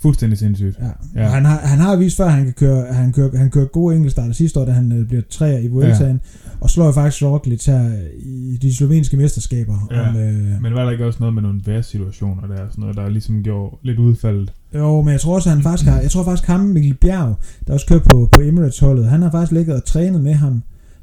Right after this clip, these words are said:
Speaker 2: på den stigning, og ligesom snakket med ham om, hvordan, øh, altså stigningen på enkeltstarten.
Speaker 1: Ja.
Speaker 2: Og sådan kørt den igennem med ham nogle gange, ligesom vist, hvordan, øh, hvordan skulle du ligge her, hvordan skulle du træde her, og sådan noget.
Speaker 1: Ja, okay.
Speaker 2: Og de laver perfekt cykelskifte også, og
Speaker 1: Ja, ja, det gør jeg. Jamen, det er nok, den sidder
Speaker 2: Ja.
Speaker 1: lige i skabet, det er rigtigt nok.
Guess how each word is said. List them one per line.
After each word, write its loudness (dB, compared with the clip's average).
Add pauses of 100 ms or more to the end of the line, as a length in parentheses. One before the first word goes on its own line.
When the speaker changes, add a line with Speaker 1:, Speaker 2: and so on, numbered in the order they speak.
Speaker 2:
på 4
den 2
stigning, 0
og -4
ligesom -2
snakket -2
med 0
ham 2
om, 0
hvordan, -2
øh, -4 (380)
altså 0
stigningen 2
på 8
enkeltstarten. -2
Speaker 1:
Ja. 4 (580)
Speaker 2:
Og 0
sådan 4
kørt 6
den 2
igennem 2
med 2
ham 2
nogle 0
gange, 0
ligesom 0
vist, 0
hvordan, 4
øh, 2 (360)
hvordan 2
skulle -2
du 0
ligge -2
her, 0
hvordan 0
skulle -4
du -10
træde -2
her, 2
og 0
sådan -4
noget. -2
Speaker 1:
Ja, 4
okay. -2
Speaker 2:
Og -6
de -6
laver -6
perfekt 4
cykelskifte -2
også, -4
og -6
Speaker 1:
Ja, 4
ja, 2
det -2
gør -4
jeg. 2
Jamen, 4
det 4
er 2
nok, 2
den 0
sidder 2
Speaker 2:
Ja. 0
Speaker 1:
lige 4
i 2
skabet, -2
det 2
er 0
rigtigt 0
nok. -2